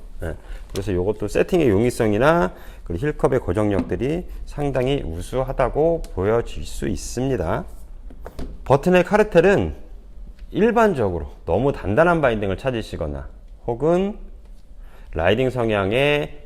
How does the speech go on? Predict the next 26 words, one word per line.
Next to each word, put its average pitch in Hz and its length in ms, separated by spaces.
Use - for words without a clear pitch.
백 87 160
프로 92 140
햄머 165 400
헤드만 113 480
사용하시는 135 540
분들이 90 320
아니시라 107 520
그러면 80 420
일반적인 127 640
올라운드 107 440
유저분들이나 87 920
파크 - 280
플레이어들, 85 560
그리고 82 200
그라운드 107 320
트릭을 107 540
주로 104 300
하시는 151 300
분들에게 101 760
아주 80 600
용이한 101 720
바인딩입니다. 98 680
요거는 123 380
제가, 107 500
어, 78 420
아주 104 520